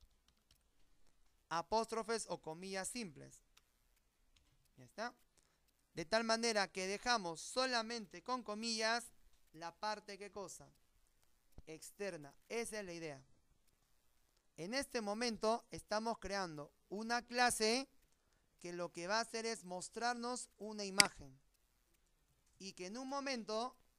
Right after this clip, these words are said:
lo que va a hacer es mostrar la imagen de acuerdo a un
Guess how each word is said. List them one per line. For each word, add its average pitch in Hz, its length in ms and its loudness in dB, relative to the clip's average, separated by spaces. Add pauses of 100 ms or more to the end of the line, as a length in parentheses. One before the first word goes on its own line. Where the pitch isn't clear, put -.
(160)
lo 156 160 -16
que 156 120 -14
va 180 100 -4
a 202 40 -2
hacer 214 200 -8
es 226 160 -4 (420)
mostrar 160 400 -10
la 240 60 -10
imagen 240 440 -6
de 180 60 -6
acuerdo 202 440 -6
a 190 80 -2
un 247 260 -8